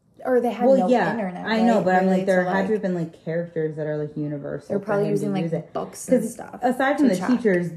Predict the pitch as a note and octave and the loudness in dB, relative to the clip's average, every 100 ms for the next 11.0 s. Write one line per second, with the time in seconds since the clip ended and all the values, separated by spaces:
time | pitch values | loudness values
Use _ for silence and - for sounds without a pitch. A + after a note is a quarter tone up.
0 | D#3 - - F3 - F3 A3+ C4+ - G#3+ | -10 -8 -4 -4 -2 -2 0 0 2 2
1 | G3 E3+ D#3+ - - - G#3 F#3+ - G3 | 2 0 -4 -6 -6 -4 -2 0 0 0
2 | G3 F#3+ D3 - F3+ G#3+ G3 F3+ D#3+ G#3+ | 0 -2 -4 -2 0 2 4 2 4 2
3 | A3+ - - - _ _ _ - F#3 G3 | 2 0 -8 -12 _ _ _ -2 0 0
4 | E3+ - - - - - - F#3 - _ | -2 -4 -6 -8 -12 -14 -16 -16 -16 _
5 | _ G#3+ G#3 G#3 G3+ - - G#3+ G3+ - | _ 2 4 4 2 -2 -2 2 4 4
6 | G3+ G3+ G3 F#3+ F#3 - G3 F3+ G3+ C4 | 2 4 4 4 2 0 0 2 2 0
7 | - - G3+ G3+ G3 - F#3+ F#3 F3+ F#3 | -4 -2 2 4 2 0 -2 -2 -2 -2
8 | - F3+ E3+ F3+ F3+ E3+ - F#3+ G3 G3 | -4 -6 -4 -4 -4 -6 -2 2 2 2
9 | F#3+ - F3 F#3 F#3+ F#3 F3+ E3+ F3+ G#3+ | -6 -8 -6 -4 -4 -2 -2 0 2 2
10 | A#3+ - G3 F#3+ F#3 F#3 F3+ F3 F3 | 0 -2 0 2 0 -4 -6 -6 -8